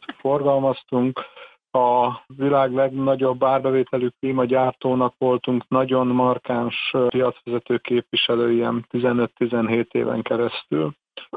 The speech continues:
Ez jelentett telepítést is, jelentett, ö, forgalmazást is, ö, és tulajdonképpen ennek a márkának a,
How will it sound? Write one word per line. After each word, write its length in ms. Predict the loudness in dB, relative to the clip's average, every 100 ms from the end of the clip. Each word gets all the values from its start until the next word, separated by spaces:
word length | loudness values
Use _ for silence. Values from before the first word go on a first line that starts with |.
| -4
Ez 140 | 0
jelentett 460 | 2 2 0 -2 0
telepítést 640 | 0 0 -2 -4 -2 -2
is, 160 | -2 0
jelentett, 420 | 0 0 -4 -2
ö, 320 | 0 2 2 0
forgalmazást 880 | 0 0 0 0 0 0 -2 -4 -4
is, 320 | -2 -2 -2
ö, 300 | 0 2 2 2
és 240 | 0 0 _ _
tulajdonképpen 580 | -2 0 0 -2 -2 0
ennek 340 | 0 0 -2 -2
a 60 |
márkának 840 | 0 2 0 0 0 0 0 0
a, 200 | 0 0